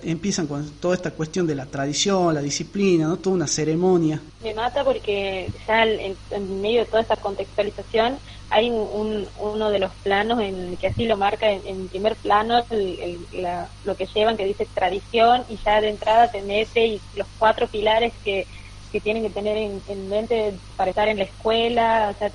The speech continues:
Speaker 2: ya te adentran lo que es una escuela conservadora,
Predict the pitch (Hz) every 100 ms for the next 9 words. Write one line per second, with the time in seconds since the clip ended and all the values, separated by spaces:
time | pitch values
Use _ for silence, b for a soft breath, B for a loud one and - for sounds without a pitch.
0 | - 233 240 285 233 - 208 208 247 254
1 | 269 254 196 196 196 214 262 - - -
2 | - - - 202 190 - 226 226 202 202
3 | 196 196 202 185